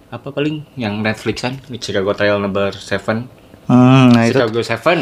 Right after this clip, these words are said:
Speaker 1: Trial in Chicago Seven, Number Seven.
Speaker 2: Iya, itu kan lumayan banyak yang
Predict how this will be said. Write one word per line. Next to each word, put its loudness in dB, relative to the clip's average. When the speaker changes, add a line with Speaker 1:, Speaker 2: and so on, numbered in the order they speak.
Speaker 1:
Trial 0
in -4
Chicago -2
Seven, 0
Number -6
Seven. -8
Speaker 2:
Iya, 2
itu -4
kan 0
lumayan 2
banyak 2
yang 2